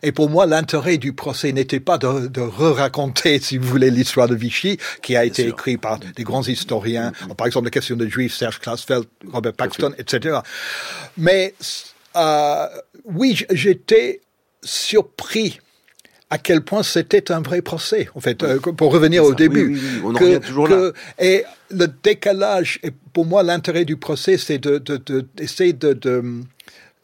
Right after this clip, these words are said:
Speaker 1: creuser, euh, montrer le, le décalage entre ce que nous savons aujourd'hui et comment les, les, c-, cette histoire a été perçue par les contemporains.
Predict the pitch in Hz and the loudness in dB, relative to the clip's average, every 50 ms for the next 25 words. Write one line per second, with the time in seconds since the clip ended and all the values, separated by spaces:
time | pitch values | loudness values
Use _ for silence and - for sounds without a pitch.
0 | _ _ _ _ _ _ 180 - - - - _ _ - - - - 185 185 180 | _ _ _ _ _ _ -20 -20 -20 -20 -20 _ _ -10 -6 0 4 6 6 6
1 | 147 135 202 208 208 190 165 156 160 156 151 147 156 156 160 165 180 - - 202 | 6 6 4 4 4 4 2 2 0 -2 -2 -4 -6 -4 -4 -4 -2 0 2 2
2 | 190 156 139 - - 151 139 131 185 180 - - 185 190 190 175 - - - 160 | 2 2 0 0 -2 -4 0 2 2 2 2 2 2 2 2 0 0 -4 -6 -8
3 | 139 - 139 127 - - 196 - - 190 156 156 151 - 170 156 139 143 139 131 | -8 -6 -6 -4 -2 -2 -2 0 0 0 0 -2 -2 -2 -2 -2 0 0 -2 -2
4 | 120 - 139 113 117 185 196 190 151 - - - 156 156 170 190 190 175 147 131 | -2 -4 -6 -6 -6 -4 -4 -2 -4 -4 -4 -6 -4 -2 -2 -2 0 0 0 0
5 | 143 151 - _ - 185 - - 151 147 143 165 - _ - 160 - _ - - | 0 -2 -6 _ -12 -14 -12 -10 -6 -4 -4 -4 -4 _ -20 -20 -20 _ -20 -20
6 | - - - - - - - - - - - 170 - - 165 - - - 190 175 | -20 -20 -18 -12 -8 -8 -8 -8 -4 -2 -2 -2 0 -2 -2 -2 0 2 2 2
7 | 156 147 131 - 151 135 135 _ _ - 175 175 - - - - 202 208 185 160 | 2 0 0 0 -2 -2 -2 _ _ -6 -6 -4 -4 -4 -4 -4 -4 -4 -4 -4
8 | - - - - - 104 - 156 151 147 143 139 - 147 135 127 - 143 123 - | -6 -10 -16 -18 -18 -6 -2 0 2 2 2 0 -2 -6 -6 -4 -4 -4 -2 -2
9 | 139 127 123 131 117 107 | -2 -2 -2 -4 -6 -6